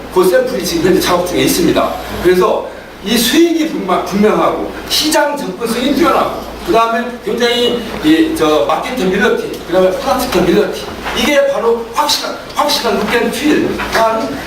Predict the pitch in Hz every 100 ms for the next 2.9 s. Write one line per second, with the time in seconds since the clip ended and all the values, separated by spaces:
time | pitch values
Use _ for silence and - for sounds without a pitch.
0 | 240 185 202 190 - - 240 269 262 247
1 | 240 - 165 160 - - 135 - 226 220
2 | 240 247 - - - 339 - - -